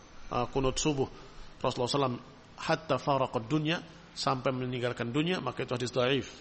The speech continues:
ya, hadis yang lemah. Tetapi karena itu adalah perkara-perkara yang sifatnya, ya, perselisihan di antara para imam dan para ulama, maka pendapat kita itu adalah bid'ah, kita nggak ikut.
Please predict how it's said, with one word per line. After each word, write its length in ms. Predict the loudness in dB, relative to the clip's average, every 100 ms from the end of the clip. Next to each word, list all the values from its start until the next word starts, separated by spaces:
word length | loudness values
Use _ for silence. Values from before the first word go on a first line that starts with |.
| -12
ya, 100 | -14 -16 -14 -6
hadis 160 | -2
yang 140 | 0 2
lemah. 240 | 0 -2 -6 -18 -20 -18 -10 -2
Tetapi 240 | 2 2
karena 240 | 2 2 2
itu 160 | 2
adalah 160 | 2 2
perkara-perkara 880 | 2 2 2 2 0 0 2 2 2
yang 160 | 0 -4 -10 -16 -16 -16 -10
sifatnya, 880 | -4 0 2 0 2 2 2 -2 -6 -12 -14
ya, 100 | -14 -14 -14 -14 -6
perselisihan 480 | -4 0 2 2 2
di 80 |
antara 240 | 2 2 2
para 240 | 2 2
imam 320 | 2 2 2
dan 160 | 0 0
para 240 | 0 2
ulama, 320 | 0 2 4 2 0 -10 -12 -10 -2
maka 400 | 2 4 2 2
pendapat 640 | 0 2 4 4 4 2
kita 400 | 0 0 2 2
itu 240 | 2 2 2
adalah 240 | 2 -2
bid'ah, 400 | 0 4 6 4
kita 240 | 2 0
nggak 140 | 2 2
ikut. 160 | 2